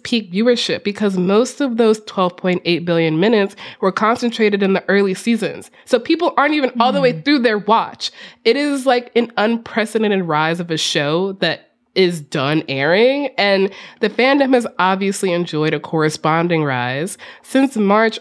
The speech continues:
Speaker 1: almost twenty thousand people have joined the Suits subreddit,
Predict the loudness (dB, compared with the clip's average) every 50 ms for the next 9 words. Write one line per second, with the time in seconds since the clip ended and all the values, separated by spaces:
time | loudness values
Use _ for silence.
0 | -2 0 2 2 2 0 0 -4 -6 -2 0 2 2 2 2 0 0 2 2 0
1 | 0 0 -4 -4 -2 -2 -2 -2 -2 0 0 2 2 2 0 -2 -2 -6 -6 -6
2 | -6 -4 -4 -4 -4 -2 -2 -2 -2 0 0 0 0 -2